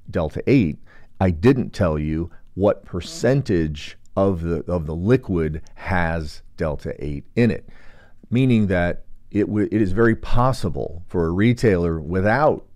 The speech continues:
any kind of instruction from a licensing authority, it is very likely that a retailer could misrepresent to you that this has a strong or high concentration of Delta eight unless they actually know and have tested to see what's in it.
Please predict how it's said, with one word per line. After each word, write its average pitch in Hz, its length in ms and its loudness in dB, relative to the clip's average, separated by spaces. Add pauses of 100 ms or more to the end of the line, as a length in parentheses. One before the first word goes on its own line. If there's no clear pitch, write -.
any 90 280 0
kind 82 420 -2
of 78 320 -2
instruction 80 600 -6
from 76 160 -8
a 71 60 -6
licensing 76 540 -8
authority, 67 420 -10 (360)
it 104 120 0
is 92 220 0 (160)
very 107 320 2
likely 87 720 2 (260)
that 92 120 0
a 90 60 2
retailer 95 600 2
could 80 360 -6
misrepresent 98 840 0
to 98 100 -6
you 76 380 -2 (560)
that 82 480 0
this 104 280 0
has 95 500 -2
a 90 220 -2 (160)
strong 107 760 0
or 87 160 -4
high 113 300 0
concentration 80 880 -6
of 76 100 -8
Delta 76 320 -4
eight 78 240 -4 (220)
unless 123 280 2
they 131 160 4
actually 113 440 2
know 92 420 4
and 92 80 0
have 92 100 -4
tested 95 460 -4
to 92 80 -6
see 78 300 -6
what's 85 240 4
in 170 100 8
it. - 160 0